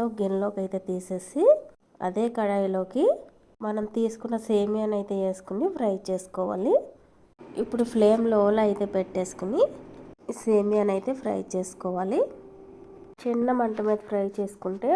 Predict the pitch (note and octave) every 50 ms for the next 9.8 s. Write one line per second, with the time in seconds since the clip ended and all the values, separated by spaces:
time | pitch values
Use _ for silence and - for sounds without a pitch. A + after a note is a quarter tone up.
0 | F#4+ E4+ C4 A3+ G3 F#3+ F#3 G3 F#3+ G3+ G3 G3+ F#3+ F#3 F3+ F#3 F#3 F#3 F3+ F3
1 | F3 F3 F#3 F#3 F3 F3 F#3 B3+ F4 F4+ - - A#3+ A3 G#3+ A3+ A3+ A3 G#3+ G#3+
2 | G#3+ G#3+ G#3+ G#3 G3+ G3+ G3+ G3+ G3+ G3 F3+ F3 F3 F3+ F3+ F3+ F#3 F#3+ F3+ F3
3 | D#3+ F3+ G3 C4 C4 - - G#3+ G3 F#3 F3+ E3+ F3 - - F3+ E3 - - -
4 | E3+ D#3 D3+ F3 G3 C4 F4+ C5 - - - - - - - - _ _ - -
5 | - G#4 - A#3+ A#3+ A#3 - - A#3 G#3 G3+ G3+ G#3 A3+ A3+ A#3 A#3 A#3+ A#3 A#3
6 | G#3 G3+ G3 G3+ G3+ - G#3 G3 G3 F#3+ F3+ F3+ F3+ F3+ F#3+ B3 F#4 C#5 D#5 -
7 | - - - - - - A3+ A3 A3 G#3+ A3 A3 G#3 G3 F#3+ F#3+ G3 G3+ G3+ F#3+
8 | F#3 - - D4 G#4+ C#5+ E5+ - - - - - - - - - - - - _
9 | _ _ - - A3 G#3+ G#3 A3 A3 A3 A3 A3 A3 A3 A3 A#3+